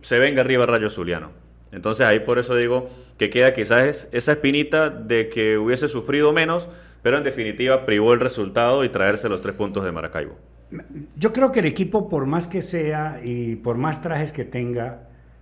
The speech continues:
Speaker 2: de, de, de, de lujo y de smoking, el equipo no puede cargar en el autobús ni debajo el brazo el traje de sufrimiento. Porque es que para ser campeón no se necesita sufrir tanto. Y hoy el equipo sufrió.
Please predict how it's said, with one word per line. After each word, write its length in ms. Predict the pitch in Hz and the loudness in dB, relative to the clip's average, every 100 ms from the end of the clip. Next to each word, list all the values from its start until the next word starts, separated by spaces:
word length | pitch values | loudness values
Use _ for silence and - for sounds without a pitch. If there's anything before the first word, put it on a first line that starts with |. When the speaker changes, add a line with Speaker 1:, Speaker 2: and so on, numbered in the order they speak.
| - | -20
Speaker 2:
de, 420 | - 95 95 87 80 | -16 -12 -10 -10 -14
de, 260 | 82 78 | -16 -18
de, 260 | 76 73 73 | -18 -20 -20
de 180 | 76 78 | -18 -6
lujo 520 | 120 165 143 117 95 | -2 -2 -2 -6 -8
y 80 | 80 | -10
de 140 | 87 | -14
smoking, 760 | 85 113 143 - 120 123 - - - - _ | -10 -8 -8 -10 -14 -16 -20 -20 -20 -20 _
el 100 | 156 | -10
equipo 260 | 156 220 214 | -8 -6 -4
no 160 | 185 165 | -4 -2
puede 220 | 180 165 | -2 -2
cargar 580 | 123 113 123 151 147 - - - | -4 -4 -2 -4 -8 -14 -20 -12
en 240 | 104 101 | -8 -6
el 100 | 95 | -6
autobús 460 | 95 - 101 120 147 | -8 -8 -6 -4 -4
ni 80 | |
debajo 360 | 127 104 98 104 | -4 -4 -6 -8
el 60 | 90 | -8
brazo 520 | 107 147 165 156 156 - - - | -8 -8 -8 -8 -10 -20 -20 -14
el 160 | 110 104 | -12 -6
traje 320 | 170 165 120 | -6 -4 -6
de 80 | 98 | -8
sufrimiento. 720 | - 85 95 92 87 80 78 - - _ _ _ - | -10 -14 -12 -12 -12 -14 -20 -20 -20 _ _ _ -14
Porque 200 | 165 175 | -10 -6
es 80 | 185 | -6
que 440 | - 185 190 - - - _ | -4 -6 -8 -14 -20 -20 _
para 160 | 139 127 | -6 -4
ser 220 | 165 170 | -4 -4
campeón 340 | 160 156 165 | -6 -6 -6
no 80 | 165 | -6
se 180 | 160 156 | -8 -8
necesita 600 | 135 123 127 214 202 147 | -8 -8 -10 -10 -10 -10
sufrir 480 | - 110 123 113 104 | -10 -12 -10 -10 -10
tanto. 360 | 104 92 87 90 - - - - - | -12 -12 -16 -20 -20 -20 -20 -20 -4
Y 80 | 143 | 2
hoy 120 | 180 | 2
el 100 | 160 | 2
equipo 360 | 151 196 190 | -4 -6 -6
sufrió. 580 | 156 135 120 113 95 82 | -8 -10 -10 -8 -8 -10